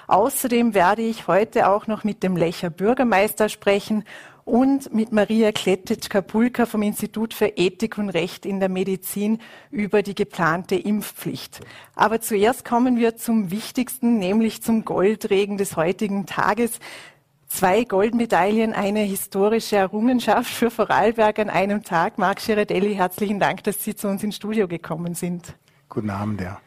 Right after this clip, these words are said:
Speaker 1: Ähm, dann schauen wir zuerst die Bilder des heutigen Tages an. Äh, zuerst Alessandro Hemmerle, das war ja ein sehr, sehr knappes Finish. Es ging um einige Zentimeter. Wie haben Sie das erlebt?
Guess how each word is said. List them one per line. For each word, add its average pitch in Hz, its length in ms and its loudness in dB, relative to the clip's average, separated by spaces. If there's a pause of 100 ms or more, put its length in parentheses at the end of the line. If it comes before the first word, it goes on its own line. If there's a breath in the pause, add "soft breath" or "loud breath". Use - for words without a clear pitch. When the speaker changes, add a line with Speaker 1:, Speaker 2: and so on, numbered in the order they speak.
(420 loud breath)
Speaker 1:
Ähm, 208 240 2
dann 233 120 0
schauen 214 300 0
wir 254 140 0
zuerst 233 560 -2
die 247 80 2
Bilder 247 400 2
des 233 200 -4
heutigen 226 520 0
Tages 190 500 -2
an. 214 460 0
Äh, 208 240 2
zuerst 214 440 0
Alessandro 208 680 0
Hemmerle, 214 500 2
das - 220 -4
war 160 120 4
ja 208 160 2
ein 202 240 0 (480 loud breath)
sehr, 220 460 2
sehr 226 320 2
knappes 220 800 -2
Finish. 247 460 2
Es 220 160 -4
ging 233 180 2
um 240 120 0
einige 233 460 0
Zentimeter. 214 800 0
Wie 226 140 0
haben 220 180 2
Sie 226 160 -2
das 247 200 -2
erlebt? 165 380 0